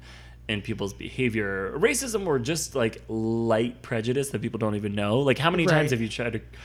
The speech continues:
Speaker 1: have you not tried, how many times have you had to correct your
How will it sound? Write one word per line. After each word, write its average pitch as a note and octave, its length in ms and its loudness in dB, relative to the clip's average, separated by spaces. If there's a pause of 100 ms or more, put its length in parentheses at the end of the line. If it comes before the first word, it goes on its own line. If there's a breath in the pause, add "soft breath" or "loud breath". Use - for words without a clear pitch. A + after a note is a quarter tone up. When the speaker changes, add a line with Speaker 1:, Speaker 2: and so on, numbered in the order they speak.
(100)
Speaker 1:
have B2+ 120 2
you B2 240 0
not A#2 180 0
tried, G#2+ 280 -2
how A2 100 -2
many C#3 120 -2
times B2 240 -2
have G#2 100 -2
you G#2 180 -2 (340 loud breath)
had E3 240 0
to B2+ 40 -2
correct - 480 -10 (160)
your G2 380 -2